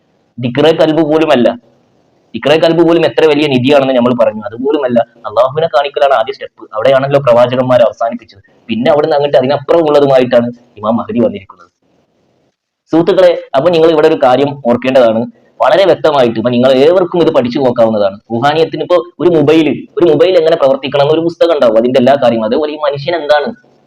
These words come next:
അള്ളാഹു സൃഷ്ടിച്ച ലോകങ്ങൾ ഏതൊക്കെയാണ്, മനുഷ്യൻ എന്താണ്, ഇങ്ങനെ റുഹാനിയത്തിന്റെ സമഗ്രമായിട്ടുള്ള വിഷയങ്ങൾ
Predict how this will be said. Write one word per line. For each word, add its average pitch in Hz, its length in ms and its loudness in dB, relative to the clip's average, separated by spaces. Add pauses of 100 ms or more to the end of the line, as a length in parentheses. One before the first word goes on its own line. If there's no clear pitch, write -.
അള്ളാഹു 151 480 0 (200)
സൃഷ്ടിച്ച 131 320 -2
ലോകങ്ങൾ 131 420 2
ഏതൊക്കെയാണ്, 120 540 0 (320)
മനുഷ്യൻ 120 360 -2
എന്താണ്, 127 260 0
ഇങ്ങനെ 139 180 -6
റുഹാനിയത്തിന്റെ 160 580 -4
സമഗ്രമായിട്ടുള്ള 135 840 -4
വിഷയങ്ങൾ 127 480 -4